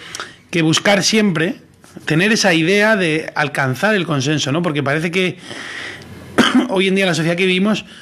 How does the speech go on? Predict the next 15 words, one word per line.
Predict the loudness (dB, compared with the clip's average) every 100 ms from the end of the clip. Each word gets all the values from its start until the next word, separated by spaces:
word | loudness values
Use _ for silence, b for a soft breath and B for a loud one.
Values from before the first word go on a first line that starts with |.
| B B
no | 0 0
escuchamos | 0 0 2 2 2 0 -4 B B B B -8 0
para | 0 0
comprender, | 0 -2 0 2 2
sino | 2 0
que | -2
escuchamos | -6 -4 -2 -2
para | 0 0 2 0 -2
discutir, | -2 -2 -2 -4 0 2 2 -4 -18 _ B B B B B B -20 -4
o | 0
para | 2 0
rebatir, | 0 0 2 2 2 -2 -10 -8
o | -4
para | -4
contestar, | -2 -2 -2 0 -2 -2